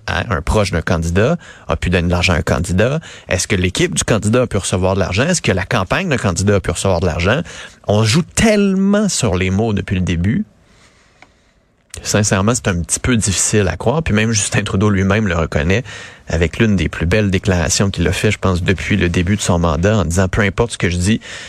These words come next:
les gens ne me croiront pas. » Je paraphrase un peu, là, <laughs> mais c'est pas mal ça que ça voulait dire. Sincèrement, hier,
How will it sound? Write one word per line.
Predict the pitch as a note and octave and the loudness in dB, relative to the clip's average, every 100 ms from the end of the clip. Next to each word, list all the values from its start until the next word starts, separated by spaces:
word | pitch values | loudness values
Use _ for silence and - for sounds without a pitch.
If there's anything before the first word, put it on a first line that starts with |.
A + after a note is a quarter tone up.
| - - - - | -18 -20 -20 -6
les | - | 0
gens | G2 A2 | 2 2
ne | G2+ | 2
me | |
croiront | F#2 G#2 F2 F#2+ F#2+ | 2 2 2 0 0
pas. » | A2+ - - - - - - - _ - | 0 -2 -6 -10 -8 -10 -14 -20 _ -8
Je | - | -4
paraphrase | E2 F2 - G#2 F#2 | -2 -2 0 0 2
un | F2 | 0
peu, | F#2 B2 C3 | 0 2 2
là, | A2+ | 2
<laughs> | |
mais | G2+ - | 0 -2
c'est | C3+ - | -2 -2
pas | G#2 | 0
mal | G#2 F2 | 0 0
ça | G#2 | -2
que | - | 0
ça | E2+ | 0
voulait | E2 D#2+ | 0 0
dire. | D#2+ D#2 - - - - - - | 0 -2 -4 -14 -16 -20 -20 -14
Sincèrement, | - - A#2 - F2+ F2+ G#2 | -4 0 2 2 2 2 2
hier, | F2+ F2 F#2+ | 2 2 0